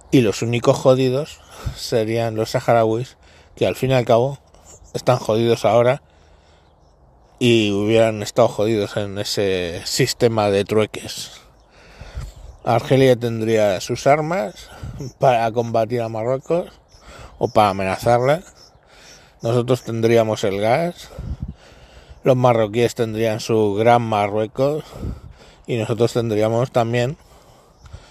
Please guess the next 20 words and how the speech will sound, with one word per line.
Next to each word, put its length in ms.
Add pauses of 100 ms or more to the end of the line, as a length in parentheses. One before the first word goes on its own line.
(600)
el 380
tema 280
de 600 (840)
Ceuta 380
y 40
Melilla 460
solucionado 880 (680)
prácticamente 920
definitivamente. 920 (1500)
Así 300
que, 540 (300)
¿veis? 400 (180)
Eso 180
es 100
una 160
forma 320
de 60
solucionar 580 (720)
un 180
tema. 280